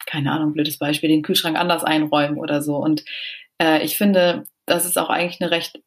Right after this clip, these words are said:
eine recht einfache Art. Und ich glaub, wir haben uns einfach in der Zeit,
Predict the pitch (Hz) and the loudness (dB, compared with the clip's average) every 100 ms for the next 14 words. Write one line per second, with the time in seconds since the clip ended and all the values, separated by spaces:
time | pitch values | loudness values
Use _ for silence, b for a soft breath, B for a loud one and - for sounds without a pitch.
0 | _ 160 160 165 156 - 180 196 170 147 | _ -2 0 0 -2 -4 -2 0 0 0
1 | 147 151 156 - 160 170 160 160 151 151 | 0 2 0 0 0 2 2 0 0 -2
2 | 156 151 156 151 165 151 151 | 0 0 0 0 0 0 -2